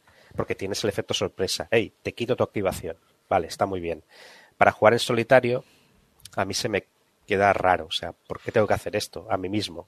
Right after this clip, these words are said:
No, y ya sé que me lo voy a hacer. Entonces, ¿qué me hago? ¿Una tabla y me tiro y tal? No tiene sentido. Cheat pool y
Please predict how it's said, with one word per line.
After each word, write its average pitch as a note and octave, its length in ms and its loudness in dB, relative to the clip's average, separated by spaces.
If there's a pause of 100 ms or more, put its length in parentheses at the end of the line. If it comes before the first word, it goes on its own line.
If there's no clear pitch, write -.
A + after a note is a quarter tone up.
(120)
No, F2+ 220 -8 (280)
y G#2 60 -8
ya A#2 100 8
sé C3 160 4
que A2+ 100 2
me F#2+ 80 0
lo F#2+ 80 4
voy F2+ 120 0
a F2 40 0
hacer. - 300 -4 (320)
Entonces, - 340 -2 (180)
¿qué G2 80 -8
me G#2 100 2
hago? F2 180 2
¿Una G2 160 4
tabla A2 320 8
y G2+ 60 -2
me G2 140 -2
tiro A2 260 0
y G2 60 -4
tal? A#2+ 240 4
No F2+ 80 -8
tiene F#2 160 -6
sentido. E2 480 -12
Cheat - 180 -12
pool C3 320 -4 (680)
y E2 480 -12